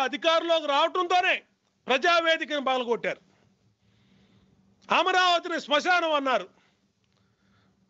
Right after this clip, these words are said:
పట్టిసీమని గాలికి వదిలేశారు, పోలవరాన్ని అలాగే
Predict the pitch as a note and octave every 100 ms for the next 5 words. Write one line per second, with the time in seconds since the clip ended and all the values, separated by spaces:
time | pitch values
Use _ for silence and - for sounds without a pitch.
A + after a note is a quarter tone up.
0 | _ _ - D4+ - F#4+ E4+ F#4 F4+ E4+
1 | B3+ - _ _ _ _ _ _ _ _
2 | _ _ F3+ D4 E4+ D#4+ D4 D4 C4+ B3+
3 | G3+ _ _ _ _ _ _ _ _ _
4 | B3+ F4+ F#4 F#4 F4+ F4 F4 C#4+ B3 _
5 | _ _ _ _ _ _ _ _ - C4
6 | F4 E4